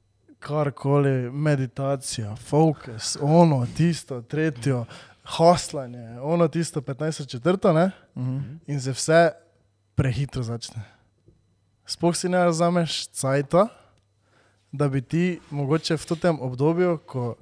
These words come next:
Speaker 1: je mogoče, mogoče, ne, to ne zdaj pravim za vse,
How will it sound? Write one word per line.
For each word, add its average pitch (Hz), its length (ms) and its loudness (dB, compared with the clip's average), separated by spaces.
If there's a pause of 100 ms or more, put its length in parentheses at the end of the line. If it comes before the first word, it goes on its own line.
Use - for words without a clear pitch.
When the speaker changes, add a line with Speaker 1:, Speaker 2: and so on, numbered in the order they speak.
(260)
Speaker 1:
je 131 140 -8
mogoče, 151 460 -2 (1120)
mogoče, 151 520 2
ne, 131 200 -6 (100)
to 139 160 -6
ne 151 100 0
zdaj 147 180 2
pravim 143 240 -2
za 113 60 -8
vse, 131 260 -6